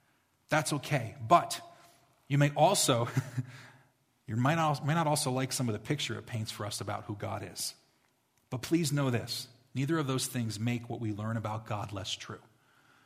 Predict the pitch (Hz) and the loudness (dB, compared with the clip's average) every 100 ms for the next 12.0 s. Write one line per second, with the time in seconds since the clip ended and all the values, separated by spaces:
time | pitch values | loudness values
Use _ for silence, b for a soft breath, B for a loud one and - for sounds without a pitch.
0 | b - 123 127 - - 139 151 160 165 | b -4 0 2 0 2 2 4 2 0
1 | 160 - - - 123 120 - 135 151 143 | -4 -8 -12 -2 0 0 0 0 2 2
2 | 135 135 - 131 135 156 151 B B B | 2 2 0 0 -2 -2 -4 B B B
3 | B 143 185 - 165 160 139 117 110 101 | B 0 0 0 0 2 2 0 0 -2
4 | - 110 104 104 101 98 101 92 110 139 | -4 -4 -4 -4 -6 -8 -8 -4 -2 0
5 | 123 113 113 123 147 139 139 135 - 131 | -2 -2 -2 -2 -2 -2 0 -2 -2 -2
6 | 131 107 123 143 123 - 107 117 143 147 | -2 -2 -4 -4 -6 -6 -6 -6 -6 -8
7 | B B B B B _ - 120 110 139 | B B B B B _ -6 -2 0 0
8 | 104 - 117 110 92 - - b b b | -2 0 2 2 -6 -14 -20 b b b
9 | b _ _ _ 113 - 127 185 156 190 | b _ _ _ -6 -2 0 0 0 0
10 | 135 113 123 117 143 120 143 127 110 107 | 0 -2 -4 -2 0 0 -2 -2 -2 -2
11 | - 117 110 107 - 113 104 - 104 - | -2 -2 -2 -4 -4 -4 -4 -4 -4 -6